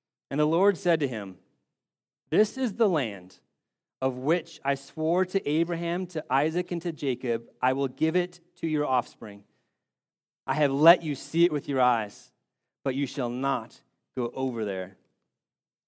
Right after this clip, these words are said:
So here's a little bit of a zoomed in map of the promised land. Dead Sea bottom, bottom center-ish or so. Mount Pisgah is right, kind of that darker circle is, is, is right in there. This is a great vantage point. So you can see, actually, on the top of this mountain, you can see quite a bit of the promised land.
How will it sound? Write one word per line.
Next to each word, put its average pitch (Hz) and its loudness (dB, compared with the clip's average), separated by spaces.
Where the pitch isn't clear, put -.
So 135 -12
here's 165 0
a 160 0
little 151 4
bit 139 0
of 123 -2
a - -14
zoomed 131 -2
in 120 -2
map 120 0
of 113 -4
the 123 -6
promised 117 -6
land. 117 -8
Dead 160 2
Sea 147 -2
bottom, 139 2
bottom 135 2
center-ish 135 -6
or 123 -8
so. 131 -2
Mount 135 -4
Pisgah 135 -4
is 120 -2
right, 131 -2
kind 120 -8
of 113 -2
that 110 -10
darker 123 -2
circle 135 -6
is, 135 -4
is, 117 -8
is 117 -10
right 123 -2
in 123 -6
there. 113 -8
This 202 0
is 254 -4
a 214 4
great 151 2
vantage 160 2
point. 113 -10
So 175 0
you 220 4
can 208 0
see, 180 0
actually, 165 2
on 143 0
the 135 -6
top 151 4
of - -2
this 139 -2
mountain, 147 0
you 135 -4
can 139 -4
see 156 -2
quite 160 0
a 165 2
bit 151 2
of 135 -6
the 139 -4
promised 139 -6
land. 107 -12